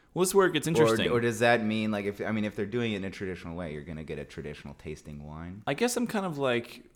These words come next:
Speaker 1: what's interesting about this is where does the term traditional as it relates to this wine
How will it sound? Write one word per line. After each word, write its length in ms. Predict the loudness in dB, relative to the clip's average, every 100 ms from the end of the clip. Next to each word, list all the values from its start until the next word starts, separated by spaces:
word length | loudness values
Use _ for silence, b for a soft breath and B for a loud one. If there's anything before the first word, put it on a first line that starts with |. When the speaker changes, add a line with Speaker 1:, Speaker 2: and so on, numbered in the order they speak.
| -16
Speaker 1:
what's 460 | -10 -8 -2 0
interesting 380 | 0 -4 -4 -2
about 280 | 0 0 0
this 220 | -4 -4
is 300 | -8 -8 -10 -14 _ -20 -20 -16 -6
where 300 | 4 4 6
does 160 | 2
the 80 | 0
term 240 | -2 -2 -2
traditional 720 | 2 0 2 -2 -2 -6 b b b b -4
as 200 | -2 0
it 40 |
relates 440 | 2 2 2 0
to 120 | -4 -6
this 220 | -6 -6
wine 440 | -4 -4 -6 -8